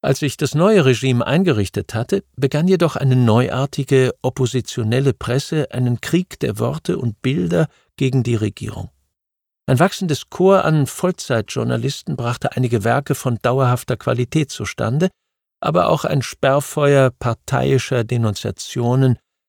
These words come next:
die sich durch Kränkung, Verleumdung, tendenziöse Berichterstattung und vereinfachende, verzerrte Urteile komplexer Themen auszeichneten.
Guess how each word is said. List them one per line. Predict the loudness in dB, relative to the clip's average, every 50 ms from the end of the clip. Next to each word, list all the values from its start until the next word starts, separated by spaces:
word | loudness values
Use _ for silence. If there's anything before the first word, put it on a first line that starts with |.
| _ _ -2
die | -2
sich | 0 0 -4 -4 -2
durch | -2 0 0 0 -2 -4 -10 -10 -6
Kränkung, | 0 2 2 2 2 0 0 2 2 4 4 2 0 -2 -4 _ _ _ _ _
Verleumdung, | -4 0 2 4 6 6 6 6 6 4 0 0 0 0 0 0 -2 -4 _ _ _ _ _
tendenziöse | 0 2 4 4 4 4 2 2 -2 -4 -2 0 2 2 2 2 0 0 0
Berichterstattung | 2 2 2 0 0 0 -2 -2 -2 -2 0 0 0 0 2 2 2 2 2 0 _ _
und | -4 -2 -2 -2
vereinfachende, | -2 -4 -4 _ 0 2 2 2 0 0 0 -2 0 0 0 2 4 4 4 2
verzerrte | 2 0 -4 -4 -4 -4 -6 -4 -2 -2 -2 0 -2 -2 0
Urteile | 0 0 -2 -2 0 0 2 2 2 2 0
komplexer | 0 0 -2 -2 0 -2 -2 -2 -2 -4 -6 -6 -4
Themen | _ 2 4 4 4 4 4 2 0 -2 -6 _ _ _ _
auszeichneten. | 0 2 2 2 -2 -8 -10 -10 -10 -10 -10 -10 -12 -12 -10 -12 -14 -14